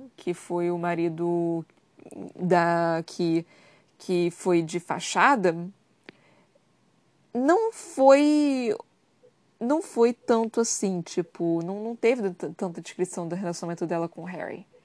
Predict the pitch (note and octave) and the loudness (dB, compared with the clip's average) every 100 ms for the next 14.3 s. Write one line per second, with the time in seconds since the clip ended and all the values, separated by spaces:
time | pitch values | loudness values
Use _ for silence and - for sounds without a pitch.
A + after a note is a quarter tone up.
0 | _ _ _ _ _ _ _ _ _ _ | _ _ _ _ _ _ _ _ _ _
1 | _ _ _ A3+ B3+ C4 - B3+ C4+ A3 | _ _ _ 0 2 2 2 0 0 -4
2 | A3+ G#3 - G#3+ F#3+ G3 G#3 G#3+ A3 - | 0 0 2 0 2 0 0 -4 -8 -2
3 | G#3 F#3 E3+ E3+ - F#3 A3+ B3+ C4 A3+ | 0 0 -4 -6 -6 -4 -4 -6 -8 -8
4 | G3 F3+ F3+ - B2+ A2 D#3 G3 _ _ | -8 -8 -8 -10 -10 -10 -14 -16 _ _
5 | _ _ F3 F3 F3+ F3 F3 F3 F3 F3 | _ _ -4 0 2 2 2 0 -2 -4
6 | - B3 A3 D#3+ E3 - F3+ - D#3+ E3 | -6 -2 0 -2 -4 -12 -8 -6 -8 -12
7 | - _ _ _ _ _ _ _ - - | -16 _ _ _ _ _ _ _ -20 -2
8 | B3+ C4+ C#4+ - A#3+ C#4 B3+ B3+ A#3+ B3 | 2 2 2 0 0 0 0 -2 -4 -4
9 | A#3+ A3 A#3+ D4 D4 B3 - F#3+ G3 - | -4 -2 -2 -2 -4 -4 -2 0 0 -2
10 | - F#3 G3 G#3+ F#3+ E3+ E3+ E3+ E3+ E3+ | -2 2 2 0 -4 -4 -6 -6 -6 -6
11 | - E3+ E3 E3+ - D#3 E3 D#3+ E3 D#3+ | -8 -8 -8 -12 -12 -6 -4 -4 -6 -6
12 | D#3+ E3 E3+ E3 - E3 E3+ F3 F#3+ - | -6 -6 -6 -8 -6 -4 -4 -2 -4 -4
13 | F#3 F3+ E3 F3 G3 F#3 F#3 F3+ F3 E3+ | -6 -4 -6 -6 -4 -6 -4 -8 -4 0
14 | E3 F3 | 2 2